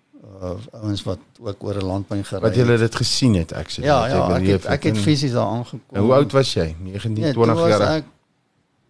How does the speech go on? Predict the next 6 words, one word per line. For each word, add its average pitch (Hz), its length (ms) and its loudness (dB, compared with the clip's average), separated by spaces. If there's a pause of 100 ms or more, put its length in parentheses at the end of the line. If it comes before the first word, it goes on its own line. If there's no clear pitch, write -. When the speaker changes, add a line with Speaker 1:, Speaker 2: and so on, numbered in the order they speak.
Speaker 1:
ja, 156 460 -2
wel, 101 340 -4
eh, 107 480 -12
dit 113 220 -10
was, - 1200 -10 (120)
eh, 110 60 -20